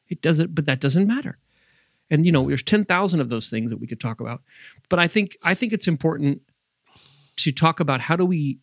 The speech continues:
Speaker 1: how do we not just lay down and play dead?
Speaker 2: Yeah. Or, or just continue to fight with facts when it, it doesn't actually do anything.
Speaker 1: <laughs> Facts don't
Speaker 2: You know?
Speaker 1: matter.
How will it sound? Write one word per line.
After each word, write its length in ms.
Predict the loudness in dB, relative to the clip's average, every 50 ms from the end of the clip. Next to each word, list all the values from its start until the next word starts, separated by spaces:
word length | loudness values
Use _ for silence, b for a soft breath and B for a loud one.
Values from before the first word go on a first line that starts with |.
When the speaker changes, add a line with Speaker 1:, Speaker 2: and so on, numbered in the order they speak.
| _
Speaker 1:
how 320 | -8 -2 2 2 4 4 2
do 240 | 2 2 2 2
we 220 | 2 2 4 4 4
not 340 | 6 4 4 2 0 -2 -4
just 240 | -4 -4 -2 -2
lay 440 | -4 -2 0 2 2 2 2 0 -2 -8 _ _ _ -6
down 520 | -4 -2 -2 -2 -2 -2 -4 -4 -6 -8 -12 _ _ _ _ _ _ _ _ _
and 180 | -6 -6 -6
play 240 | -6 -4 -4 -4 -4
dead? 380 | -4 -6 -10 -12 -14 -16 -18 -20 _ _ _ _ _ _ _ _ B B B B B B B B B B B B B B B B _ _ _ _ _ _ _
Speaker 2:
Yeah. 240 | -4 -2 -2 -2 -4 -6 -10 _ _ _ _ _ _ _ _ _ _ _ _ _ _ _ _
Or, 260 | -2 0 0 0 0 -2 -4
or 160 | -2 0 0
just 380 | 2 0 0 0 -2 -6 -10 -6
continue 360 | -4 -2 -2 0 0 -2 -2 -2
to 80 | -4
fight 300 | -4 -4 -2 -4 -4 -4
with 280 | -6 -8 -8 -8 -12 -14 _ _ _ _
facts 640 | -8 -4 -2 0 0 -2 -2 -4 -6 -6 -6 -8 -10 _ _ _ -4
when 140 | -2 0 0
it, 120 | -2 -2
it 80 | -2 -2
doesn't 220 | 0 0 0 0 0
actually 260 | -2 -2 -4 -4 -4
do 120 | -2 -2
anything. 300 | -2 -4 -6 -8 -12 -14 -16 _ _ _
Speaker 1:
<laughs> 20 |
Facts 460 | 4 4 4 0 -2 -2 -2 0 0
don't 120 | 0 2 4
Speaker 2:
You 40 | 4
know? 140 | 4 4
Speaker 1:
matter. 220 | 4 2 0 0